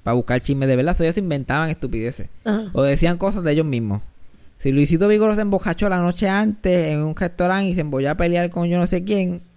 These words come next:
Speaker 1: pues Cobo lo decía como si fuera otra persona, otro animador.
Speaker 2: Ok.
Speaker 1: Y Luisito como, "Ay, virgen, de verdad." Y él, "Sí, sí,
Speaker 2: <laughs>
Speaker 1: cabrón, se embocachó allí, le metió dos bofetas a alguien." O se inventaban cosas de la nada, pero que eran más o menos parecidas a cosas que pasaban de verdad.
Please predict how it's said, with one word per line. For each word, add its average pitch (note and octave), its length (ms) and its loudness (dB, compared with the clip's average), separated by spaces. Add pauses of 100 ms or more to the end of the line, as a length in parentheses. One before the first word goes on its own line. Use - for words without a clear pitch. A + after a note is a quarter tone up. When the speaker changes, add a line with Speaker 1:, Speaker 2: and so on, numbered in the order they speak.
(140)
Speaker 1:
pues B2+ 180 -2
Cobo E3 280 4
lo F3 120 4
decía A2+ 500 0
como C3+ 160 -4
si C#3 120 -4
fuera D3+ 200 2
otra D3+ 160 0
persona, C#3 360 -2
otro C3 120 -2
animador. A#2+ 440 -4 (340)
Speaker 2:
Ok. G3+ 560 -8
Speaker 1:
Y A2+ 100 -4
Luisito A#2+ 280 0
como, G#2+ 100 0
"Ay, A2+ 120 0
virgen, E3+ 380 2
de B3 80 2
verdad." E3 380 0
Y C#3 60 0
él, A#2+ 60 -4
"Sí, C3+ 140 -2
sí, - 100 0 (200)
Speaker 2:
<laughs> D3+ 160 6
Speaker 1:
cabrón, - 180 -2
se E4+ 60 2
embocachó D#3 440 -4
allí, D#4 220 0 (100)
le D#4 60 0
metió G3+ 200 2
dos A3 100 2
bofetas G#3+ 420 2
a A#3 240 -2
alguien." F#4 480 -2 (1500)
O C3+ 120 4
se D3+ 80 6
inventaban D3 520 0
cosas G#3 280 0
de F3+ 120 2
la D3+ 120 0
nada, C3+ 360 0 (760)
pero B2+ 200 0
que C3 80 0
eran F3+ 240 2
más F3+ 160 0
o F#3+ 80 2
menos F3 180 2
parecidas D3 640 0
a C3 100 -4
cosas - 220 -4
que D#3 140 -4
pasaban D3 400 0
de C#3+ 100 2
verdad. C3+ 280 -2